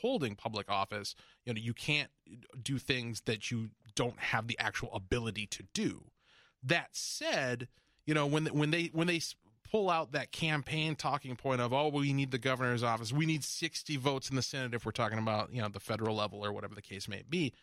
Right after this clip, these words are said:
there's truth to that, that there are certain things you can't do without holding these offices. But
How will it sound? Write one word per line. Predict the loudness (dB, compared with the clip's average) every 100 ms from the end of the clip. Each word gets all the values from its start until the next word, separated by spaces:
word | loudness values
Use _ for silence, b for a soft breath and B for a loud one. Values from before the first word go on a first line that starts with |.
| B B B _
there's | 0 0 -2
truth | -4 -2 -4 -4
to | -2
that, | 0 0 0
that | -2
there | 0
are | 0
certain | 0 -4 -2
things | -2 -2
you | -4
can't | -4 -4 -4 0
do | 2 4
without | 2 0 0 0 0 -2 -2 -2
holding | 0 2 2 2
these | 0 -2 -2
offices. | -2 -2 -4 -4 -4 -4 b b b b -2 2
But | 2 2